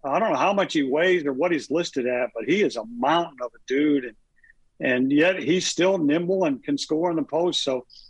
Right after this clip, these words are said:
those two transfers have really helped N C State. And Kevin Keatts is a Rick Pitino disciple, so they're gonna run and they're gonna shoot threes. And,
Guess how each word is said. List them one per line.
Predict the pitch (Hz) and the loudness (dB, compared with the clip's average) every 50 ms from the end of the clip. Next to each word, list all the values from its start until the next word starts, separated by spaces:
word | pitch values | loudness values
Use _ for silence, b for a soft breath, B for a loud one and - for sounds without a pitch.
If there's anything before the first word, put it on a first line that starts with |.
| b b b b b _ _ - | b b b b b _ _ 0
those | 170 196 190 | 0 0 0
two | - 226 208 | 0 -2 -2
transfers | 143 - - 165 175 202 202 - - 139 131 127 123 | -2 -2 0 0 0 0 -2 -2 -4 -4 -4 -4 -4
have | 131 117 117 | -6 -4 -2
really | 143 151 151 147 | 0 0 2 2
helped | 139 147 143 - | 2 0 0 0
N | 147 143 139 - | -2 -2 -2 -2
C | - 139 127 | -2 -4 -4
State. | - - - 135 135 143 143 139 131 | -4 -4 -2 0 2 2 2 2 0
And | 120 113 - _ _ _ _ _ _ _ _ - - - | -2 -4 -8 _ _ _ _ _ _ _ _ -20 -4 0
Kevin | 196 214 196 196 160 | 2 2 2 2 0
Keatts | - - 196 202 185 - - | 0 0 0 0 0 0 -2
is | 156 135 | 0 0
a | 151 | 2
Rick | 139 156 175 170 - | 2 2 0 -2 -4
Pitino | 143 - - 175 180 175 151 143 | -8 -4 -2 0 2 2 2 0
disciple, | 135 139 - - - 139 135 139 135 - 160 147 | 0 -2 -2 -2 0 0 0 0 0 0 -2 -2
so | - - 156 139 | -2 -2 -2 -2
they're | 135 147 156 160 | 0 0 0 0
gonna | 180 165 | 0 0
run | 143 139 147 147 156 160 156 | 0 0 2 2 2 0 0
and | 147 135 | 0 0
they're | 131 139 | -2 -2
gonna | 135 151 143 | -2 -2 -4
shoot | 139 - - 165 151 - - | -4 -4 -4 -4 -4 -4 0
threes. | 135 135 143 147 151 160 156 - 131 | 0 2 4 4 4 2 2 0 -2
And, | 123 123 | -4 -4